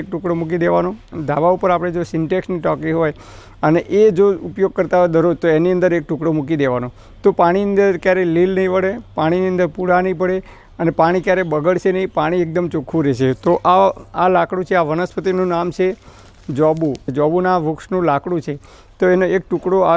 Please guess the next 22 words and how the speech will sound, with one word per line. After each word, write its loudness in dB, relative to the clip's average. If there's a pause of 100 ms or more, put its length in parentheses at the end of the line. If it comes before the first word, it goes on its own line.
રીતે -2
લઈ 0
લેવાનો 0 (200)
અને -4
સુકાઈ 0
જાય 2
પછી -2
એ 0
ટુકડો, -2 (120)
એક 0
ટુકડો, 0
એક -2
ફૂટ -4
જેટલો 0
ટુકડો 0
છે 6 (580)
એને 4
તમે 4 (420)
અંડરગ્રાઉન્ડ 2
ટાંકામાં 0
મૂકી -6
દેવાનો 0